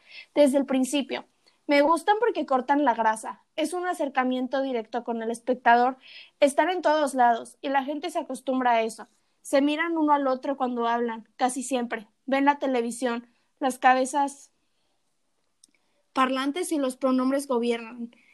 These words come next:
en el mejor y en el peor sentido de la palabra. Me interesa cómo se construyen las identidades, cómo se forman los estereotipos,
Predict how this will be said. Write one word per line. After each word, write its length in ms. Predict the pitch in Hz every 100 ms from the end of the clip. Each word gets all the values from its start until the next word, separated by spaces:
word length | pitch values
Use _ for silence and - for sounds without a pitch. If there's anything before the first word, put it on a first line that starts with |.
| _ -
en 180 | 277
el 100 | 277
mejor 300 | 277 277 285 294
y 60 |
en 100 | 320
el 120 | 320 247
peor 220 | 254 254
sentido 420 | 277 247 269 254
de 120 | 247
la 160 | 226 220
palabra. 440 | 214 214 214 226 - _ _ _
Me 140 | - 277
interesa 480 | 277 285 294 349 349
cómo 240 | 320 320
se 140 | 311
construyen 500 | 302 247 247 269 277
las 220 | 285 277 254
identidades, 760 | 233 220 240 233 226 226 -
cómo 280 | - 277 294
se 120 | 294
forman 340 | 269 254 247
los 160 | 254 220
estereotipos, 840 | 208 240 233 233 294 277 330 311